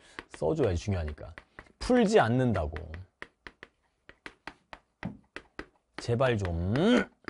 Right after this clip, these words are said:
중간 보스 문제가 있다니까요. 예. 너희들이 그 오답률을 한번 봐봐. 뭐 삼월 학평 같은 거, 메가스터디에 오면 그 오답률 다 보-, 볼 수 있지 않습니까? 역대 모든 모의고사의 오답률 순위를 볼 수 있잖아요. 한 번쯤은 좀 들어가 봐.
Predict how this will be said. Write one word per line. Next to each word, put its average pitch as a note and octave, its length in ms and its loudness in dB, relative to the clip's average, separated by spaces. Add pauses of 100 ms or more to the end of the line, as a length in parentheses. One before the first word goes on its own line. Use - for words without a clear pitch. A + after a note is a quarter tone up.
(1200)
중간 A#3 400 6
보스 A3+ 220 6
문제가 G3+ 340 6
있다니까요. D3 840 2 (180)
예. A2+ 760 -4 (140)
너희들이 C3+ 440 -2
그 G#2+ 440 -2 (580)
오답률을 G#3+ 520 8
한번 D#3+ 180 0
봐봐. F2+ 720 -8
뭐 G2+ 100 -8
삼월 A#3 240 -2
학평 F#3+ 280 -4
같은 D3 320 -2
거, G#2 380 -4
메가스터디에 F3+ 420 -2
오면 D#3 260 0
그 B2+ 80 -2
오답률 D#3 380 2
다 B2 100 -4
보-, G2+ 220 -2
볼 A#2+ 140 -2
수 D3+ 80 -4
있지 B2 100 -4
않습니까? G2+ 400 -8
역대 A2 280 2
모든 D#3+ 300 4
모의고사의 E3 340 2
오답률 D#3 340 0
순위를 C#3+ 280 -2
볼 A2+ 140 -2
수 - 140 -6
있잖아요. F#2 380 -8
한 D3 160 -4
번쯤은 A3 340 2
좀 F3 120 -2
들어가 D#3 360 0
봐. F2 500 -12